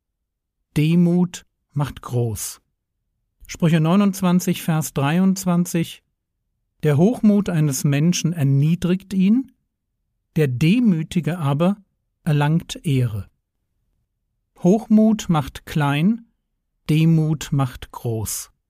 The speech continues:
Und deshalb wollen wir uns diese Woche mit diesen beiden Begriffen beschäftigen.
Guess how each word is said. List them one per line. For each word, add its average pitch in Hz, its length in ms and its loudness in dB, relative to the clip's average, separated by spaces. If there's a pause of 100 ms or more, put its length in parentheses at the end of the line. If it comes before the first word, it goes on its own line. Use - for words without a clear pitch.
(560)
Und 151 160 2
deshalb 190 360 0
wollen 180 320 2
wir 165 120 0
uns 165 260 0
diese 139 320 0
Woche 175 260 0
mit 156 360 0
diesen 185 340 2
beiden 135 380 0
Begriffen 135 440 -2
beschäftigen. 131 600 -6